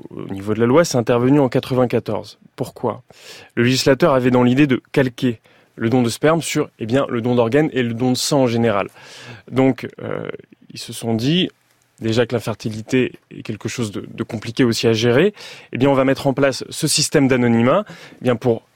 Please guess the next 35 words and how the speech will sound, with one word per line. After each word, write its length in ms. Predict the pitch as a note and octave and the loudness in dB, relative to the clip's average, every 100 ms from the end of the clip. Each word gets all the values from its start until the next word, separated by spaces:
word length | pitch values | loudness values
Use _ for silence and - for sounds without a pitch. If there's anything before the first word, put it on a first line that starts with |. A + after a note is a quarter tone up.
| - | -2
cacher 320 | C#3+ B2+ C#3+ | 0 2 2
l'existence 440 | B2 A#2 A2+ A#2+ G#2+ | 2 0 -4 -2 -2
du 100 | G#2+ | 0
donneur, 240 | B2+ D#3 | 0 0
cacher 260 | C#3 A#2+ A#2 | -2 -2 -4
qu'il 160 | A2+ | -4
existe, 480 | G#2+ A2 F#3+ - - - | -4 -2 -4 -6 -14 -4
et 60 | |
on 140 | A#2 A2+ | 0 2
est 40 | |
même 180 | B2 C3+ | 4 4
allé 180 | C3 D3+ | 2 2
jusqu'à 340 | C3+ - A#2+ | -2 -2 0
l'appariement, 460 | A#2 B2 A2+ A#2 E3+ | 2 0 0 2 0
ça 120 | B2 | -2
veut 80 | A2+ | 0
dire, 200 | D3 E3+ - - - | 0 0 -6 -20 -14
eh 60 | A2 | -4
bien, 100 | A2+ | -4
prendre 320 | - C3+ B2 | -2 -2 0
un 60 | B2 | 0
donneur 260 | B2 D3+ | 2 0
qui 140 | - B2 | -2 -6
ressemble 280 | A#2+ A2+ - _ | -4 -6 -10 _
physiquement 680 | - - C#3+ C#3 C3 C#3 - _ _ _ - | -14 -6 -4 -2 0 0 -2 _ _ _ -2
au 100 | B2+ | 0
père. 380 | A#2+ G2 - - _ _ _ - - - - A2 - - | 0 -2 -4 -20 _ _ _ -20 -20 -20 -20 -20 -20 -6
Nous, 260 | C#3+ F3 G3+ | 2 4 4
ce 140 | - | 2
qu'on 100 | D3 | 2
dit 120 | C3 | 4
actuellement, 420 | C3+ - C#3 F3 | 2 2 2 2
c'est 180 | F#3 C3+ | 0 -4
que, 320 | - C3 B2+ - _ _ _ _ _ _ _ - | -4 -2 -2 -6 _ _ _ _ _ _ _ -2
évidemment, 600 | A#2+ A#2+ B2+ D#3+ F#3 | 0 2 4 4 2